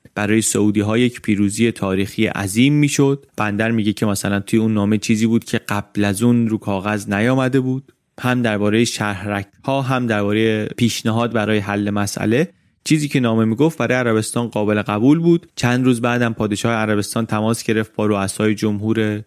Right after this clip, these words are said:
مصر و سوریه و پادشاه اردن و اینها، خبر خوب رو به اینا هم داد، پیغام رو رسوند. یاسر عرفات رو هم که اون موقع آفریقای جنوبی بود آورد عربستان، نامه رو بخونه و شروع کنن به کار. تعهد کتبی هم گرفت از عرفات که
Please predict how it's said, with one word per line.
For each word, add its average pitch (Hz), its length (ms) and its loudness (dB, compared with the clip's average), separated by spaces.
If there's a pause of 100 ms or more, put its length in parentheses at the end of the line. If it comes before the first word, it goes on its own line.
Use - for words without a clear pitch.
(100)
مصر 120 400 0
و 104 140 2
سوریه 101 540 0
و 117 280 0
پادشاه 101 720 -4
اردن 107 480 0
و 120 40 4
اینها، 107 340 -2
خبر 107 380 -4
خوب 117 280 -2
رو 113 100 2
به 104 100 -4
اینا 107 320 -4
هم 101 140 -6
داد، 120 380 -2
پیغام 104 380 -2
رو 104 100 0
رسوند. 135 480 -2 (120)
یاسر 117 380 0
عرفات 107 520 -2
رو 120 60 0
هم 110 160 0
که 107 140 -2
اون 101 120 0
موقع 107 180 -2
آفریقای 101 420 -2
جنوبی 104 320 -2
بود 107 200 2
آورد 107 320 0
عربستان، 104 760 -2
نامه 107 280 -2
رو 107 100 0
بخونه 123 380 0
و 190 200 4 (380)
شروع 135 300 2
کنن 110 360 0
به 107 80 0
کار. 143 440 -4 (140)
تعهد 110 420 0
کتبی 117 500 -2
هم 120 160 0
گرفت 107 360 0
از 104 160 -2
عرفات 101 480 -4
که 156 380 2